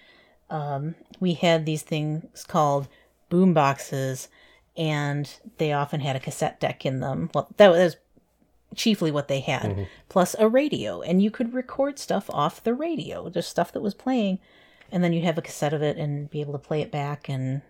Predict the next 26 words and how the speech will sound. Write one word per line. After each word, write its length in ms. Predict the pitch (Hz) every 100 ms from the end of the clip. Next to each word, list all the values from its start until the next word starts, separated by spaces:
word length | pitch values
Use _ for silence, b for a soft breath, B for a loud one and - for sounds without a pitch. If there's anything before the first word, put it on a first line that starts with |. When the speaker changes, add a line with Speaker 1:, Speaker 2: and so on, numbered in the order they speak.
| _
Speaker 1:
play 160 | - 147
it 60 |
in 60 | 135
the 60 |
car, 640 | 135 - 131 135 131 131 - - b b b b
you 80 | 165
know, 140 | 135 131
whatever. 380 | 156 160 - 160
But 280 | 165 156 - b b b b _
this 380 | 175 170 240 -
is 220 | 196 180
one 160 | 196 190
of 120 | 160
those 280 | 170 151 - - _ _ _
classic 600 | - 208 208 220 208 - -
eighties 460 | 170 190 185 175 165
songs 840 | - 175 170 143 131 131 135 - b b b b
that 160 | 180 -
has, 640 | - 180 160 151 151 151 -
like, 220 | 156 143 - _
barely 440 | 202 214 202 180
any, 600 | - 156 151 143 143 151 - _ _ _ _
you 120 | 180
know, 120 | 151 139
meaningful 480 | 160 156 139 151
lyrics, 640 | 143 151 143 139 - -